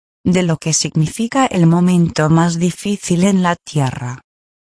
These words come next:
Y si ahora el amor de Dios quiere alejar de vosotros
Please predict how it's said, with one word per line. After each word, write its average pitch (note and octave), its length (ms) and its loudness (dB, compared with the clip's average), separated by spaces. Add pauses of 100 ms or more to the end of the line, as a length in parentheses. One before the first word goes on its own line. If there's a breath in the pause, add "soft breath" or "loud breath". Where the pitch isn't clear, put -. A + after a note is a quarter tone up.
(300)
Y G3+ 140 2
si G3+ 240 0
ahora G3 440 2
el E3 140 -2
amor F#3 380 2
de E3+ 180 0
Dios G3 420 0
quiere F#3 400 0
alejar D#3+ 600 -2
de F3 100 -2
vosotros D3+ 800 -4